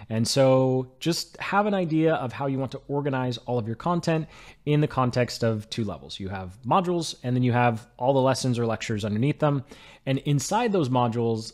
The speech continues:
or inside those lectures and lessons, is where you put all of your actual content. So let's go ahead, jump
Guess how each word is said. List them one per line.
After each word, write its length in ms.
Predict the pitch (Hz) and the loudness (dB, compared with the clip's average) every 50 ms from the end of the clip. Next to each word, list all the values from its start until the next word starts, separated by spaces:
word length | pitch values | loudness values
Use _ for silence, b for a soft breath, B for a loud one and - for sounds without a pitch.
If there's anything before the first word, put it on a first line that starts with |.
| _ | _
or 140 | - 131 127 - | -4 -4 -4 -2
inside 480 | - 127 113 - - 160 180 190 165 | -2 -2 -2 -2 0 0 0 2 2
those 220 | 147 131 120 107 98 | 2 2 2 0 -2
lectures 540 | 104 113 120 - - - 127 117 113 101 | -2 -2 -2 -4 -4 -2 -2 -2 0 0
and 120 | 107 104 101 | -2 -2 -2
lessons, 480 | 107 110 - - 113 110 107 101 - B B B B B B | -2 -4 -4 -2 -2 -2 0 -2 -4 B B B B B B
is 140 | - 135 113 | -2 -2 0
where 120 | 113 131 131 | 2 2 2
you 120 | 123 120 | 2 0
put 240 | - - 127 123 - - - _ _ | 0 -2 -4 -4 -4 -8 -18 _ _
all 180 | 117 110 113 | -2 -2 0
of 80 | 113 104 | 0 0
your 140 | 107 110 - | -2 -4 -6
actual 360 | - 98 92 - - - 92 85 | -8 -10 -12 -10 -10 -10 -12 -12
content. 480 | - - - 107 98 95 - 82 85 - - | -10 -10 -8 -8 -8 -8 -10 -16 -16 -16 -12
So 240 | - - 107 104 B B B B B B | -8 -6 -6 -6 B B B B B B
let's 200 | 123 151 160 - | -2 -2 -2 0
go 140 | - 170 156 | 0 0 0
ahead, 340 | 131 131 131 127 131 131 b b b b - | 2 0 0 -2 -2 -4 b b b b -10
jump 360 | 107 104 107 147 160 160 - | -6 -2 0 0 0 0 -2